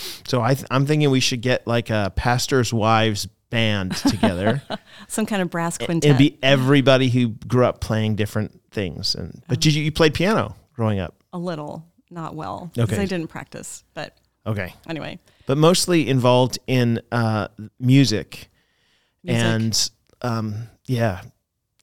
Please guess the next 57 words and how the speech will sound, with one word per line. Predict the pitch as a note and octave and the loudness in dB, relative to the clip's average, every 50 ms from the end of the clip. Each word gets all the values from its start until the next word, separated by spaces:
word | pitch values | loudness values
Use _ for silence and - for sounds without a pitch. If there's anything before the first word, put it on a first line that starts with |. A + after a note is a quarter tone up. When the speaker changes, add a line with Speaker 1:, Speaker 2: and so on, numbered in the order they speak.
| _ _ - A#2+ | _ _ -20 -6
Speaker 1:
Girl | - C3+ C#3 C#3 | 0 2 2 2
Sc-, | C3+ - - - A2 - A#2 | 2 0 -6 -6 -8 -10 -2
Girl | - C#3+ D3 | 0 0 0
Scouts. | C#3 - - A#2+ F#2+ F#2+ - - | 0 0 -4 -4 -6 -4 -6 -6
I | C3 | -2
mean, | C3+ C#3+ C#3+ | 0 0 2
it's | - - | 2 0
funny | - G3+ G#3+ D#3 | 0 0 0 0
be-, | A2+ A2 G#2 | 0 -2 -4
to | G2+ - - B2+ | -4 -4 -2 0
me | B2+ C3 A#2+ G#2 | 0 2 0 0
because | F#2+ G2+ G2 - - | -2 -2 -4 -4 -4
I | C3 C#3+ | -2 -2
remember | E3+ E3 E3 D#3+ C#3 B2 | 0 0 0 0 0 0
getting | A2+ - B2 A2+ A2+ G#2+ | 0 0 0 0 2 2
involved | G#2 G2+ G#2+ A2 A2 G2+ F#2 | 0 0 0 0 0 0 -2
in | F2+ | -6
Cub | F2+ - - - - C3 B2+ B2+ | -6 -8 -8 -4 -2 -2 -2 -2
Scouts | - - - C2+ C2+ A#1 - - | -6 -6 -6 -8 -12 -10 -10 -10
at | - - | -8 -6
my | - F#2 F#2 F2+ | -6 -6 -4 -4
age, | E2+ E2 - - | -6 -8 -8 -8
but | G#2+ - | -8 -6
it | A1 | -4
wasn't | - B2+ C#3+ D#3 - - _ | -2 -2 -2 -2 -6 -10 _
quite | - - - A#2+ A#2 A#2+ A#2 A2 - _ _ _ _ _ _ _ | -20 -12 -10 -8 -4 -4 -6 -6 -8 _ _ _ _ _ _ _
as | - A2+ G2 F#2 | -8 -8 -8 -4
big | G#2+ A2+ A2+ A2 | -4 -4 -2 -2
a | G#2+ | -4
deal. | F2 - F#2+ F#2 G2 | -4 -4 -4 -4 -2
It's | G#2 - | -2 -2
not | - - - - A2 - | -2 -4 -4 -6 -10 -8
that | A#2+ A2 F#2+ | -8 -4 -4
big | A#2+ G2+ G2+ | -2 -2 -2
a | |
deal | F#2 F#2+ G#2+ G2+ F#2 | -4 -4 -4 -2 -2
now, | F#2 G2+ G2 F#2 E2+ E2 D#2 | -2 -2 -2 -2 -2 -4 -4
and | D2 B1+ - - | -6 -8 -10 -10
but | - - F2 | -10 -6 -4
Speaker 2:
Yeah. | A#2 | -4
Speaker 1:
it, | - F3 F3+ - | -4 -4 -6 -4
there | - A#2+ B2 | -2 -2 0
was | C3 A#2+ | 0 -2
a | G#2+ | -4
period | F2 - B2 B2+ B2+ A2+ E2 | -4 -4 -2 -2 -2 -2 -2
of | - | -4
time | - - G2 A2+ A2 F#2 | -8 -10 -8 -6 -6 -6
that | E2 C#2+ | -8 -8
it | G1+ C2+ | -8 -8
was, | F#2 F2+ - - - _ _ _ _ _ _ _ _ _ | -8 -6 -6 -8 -10 _ _ _ _ _ _ _ _ _
was | A#2+ G#2 | -6 -4
a | G2 | 0
really | B2 C#3 C#3 B2+ | 2 2 2 2
big | A#2 B2+ A#2 | 0 -2 -2
deal | - A#2+ B2 D3 D#3+ | -2 -2 0 0 0
in | B2+ G#2+ G#2+ | -2 -2 -4
the | - | -6